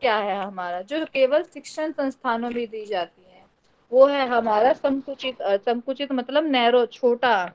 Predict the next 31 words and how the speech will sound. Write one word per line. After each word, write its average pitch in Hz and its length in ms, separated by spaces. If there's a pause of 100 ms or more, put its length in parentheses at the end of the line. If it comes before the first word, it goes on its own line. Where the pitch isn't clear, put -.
(760)
तो 262 100
इसमें 294 320
क्या 302 140
होता 294 280
है, 302 120
शिक्षण 311 380
संस्थानों 277 540
में 302 240 (400)
एक 269 160
प्रॉपर 277 340
सिलेबस 262 540
होता 254 260
है, 240 380
आपकी 240 300
टाइम 262 340
लिमिट 269 340
होती 254 340
है। 240 260
जैसे 247 260
आपका 247 300
जेआरएफ 247 560
है, 202 140
प्रॉपर 220 340
सिलेबस 262 420
है, 277 60
दस 247 200
दस 269 200
यूनिट 269 260
है 269 80
दोनों 254 300
में। 254 220